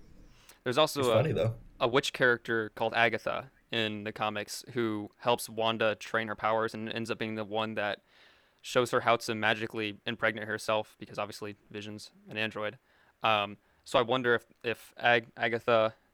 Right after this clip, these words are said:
Speaker 1: Agnes, sorry, I keep getting those two names confused, if she's working with Mephisto because, you know, they keep saying "for the children" in the show.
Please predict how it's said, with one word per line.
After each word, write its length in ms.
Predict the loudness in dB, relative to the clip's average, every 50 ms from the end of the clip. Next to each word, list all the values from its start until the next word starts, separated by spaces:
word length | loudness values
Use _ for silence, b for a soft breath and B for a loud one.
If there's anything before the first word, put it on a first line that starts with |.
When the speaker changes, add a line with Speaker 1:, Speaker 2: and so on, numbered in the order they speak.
| _ _ _ _ _ _ _ _ _ _ _ _ _ 4
Speaker 1:
Agnes, 460 | 4 4 4 4 -2 -2 -2 -4 -6 -8
sorry, 280 | -8 -8 -8 -8 -8 -10 -14
I 40 | -16
keep 160 | -16 -12 -10
getting 120 | -10 -8
those 120 | -8 -10 -12
two 80 | -12
names 160 | -12 -12 -12
confused, 380 | -14 -16 -14 -14 -14 -14 -14 -18 b b b b b b b
if 120 | -4 -4
she's 280 | -2 0 0 0 0 2
working 200 | 0 0 0 -2
with 80 | -4
Mephisto 460 | -4 -4 -2 -2 -2 0 0 0 0 0
because, 440 | -2 2 2 2 2 2 -2 -10 _ _ _ _ _ _ _ _ _ _ _ -6
you 80 | -2
know, 200 | 0 2 2 0 0
they 80 | -4 -4
keep 200 | -4 -6 -6 -2
saying 200 | -2 -2 -2 -2
"for 180 | -2 -2 0
the 60 | 0
children" 340 | 0 0 0 -2 -2 -2 -6
in 60 | -6
the 60 | -8 -8
show. 380 | -4 -2 0 0 0 -2 -4